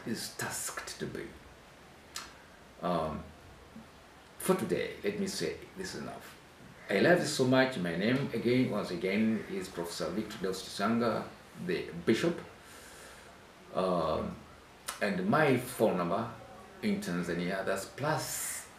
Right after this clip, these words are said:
two five five, then seven five four,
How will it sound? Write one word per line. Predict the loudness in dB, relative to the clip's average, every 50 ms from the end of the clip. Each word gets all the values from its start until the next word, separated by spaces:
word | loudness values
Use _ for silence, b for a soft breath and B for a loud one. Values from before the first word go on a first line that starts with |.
| B B B B B 2
two | 4 4 4
five | 6 6 4 4 4 2
five, | 0 0 2 2 2 0 -4 -8 -12 -14 -16 -18 -20 -20 -20 -20 -20 -20 -20 -20 -20 -20 -20 -20 -20 -20 -20 -20 -20 -20 -20 -20 -20 -20 -20 -20 -20 -20 -16 -8 -4
then | -2 -2 -2 -2
seven | -4 -2 6 10 12 12 12 12 12 10 8 6 4
five | 2 2 6 8 8 8 6
four, | 6 6 6 6 6 4 2